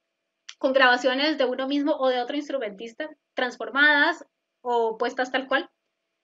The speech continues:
en las que, por ejemplo, tenemos que cuidar a veces asuntos de afinación, que cómo afina uno con un, ah,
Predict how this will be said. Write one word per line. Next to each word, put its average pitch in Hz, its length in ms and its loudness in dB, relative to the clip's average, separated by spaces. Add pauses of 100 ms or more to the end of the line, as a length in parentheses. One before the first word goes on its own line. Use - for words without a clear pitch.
(180)
en 262 180 0
las 269 160 2
que, 277 100 2
por 277 160 6
ejemplo, 277 720 2
tenemos 262 480 -4
que 262 640 2
cuidar 269 340 4
a 269 80 6
veces 277 240 6
asuntos 254 300 -4
de 269 80 0
afinación, 262 680 -4
que 277 120 0
cómo 269 260 2
afina 269 380 -2
uno 269 420 -4
con 226 180 -10
un, 226 400 -10
ah, 226 440 -10